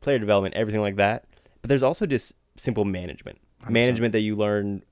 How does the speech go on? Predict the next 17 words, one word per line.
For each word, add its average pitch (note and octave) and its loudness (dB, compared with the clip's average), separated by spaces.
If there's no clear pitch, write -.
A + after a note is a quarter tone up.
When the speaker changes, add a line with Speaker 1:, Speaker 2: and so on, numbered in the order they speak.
Speaker 1:
running G2 -4
a F2+ -12
company. - -14
Speaker 2:
Yeah. G2 -6
Speaker 1:
So A2+ 4
if G#2+ 0
you B2+ 0
can't C3 2
do A#2+ 2
both A2 2
of A2+ -8
those, B2 0
you're A2+ -6
not A#2 -2
gonna G#2+ -6
be G2 -4
successful - -14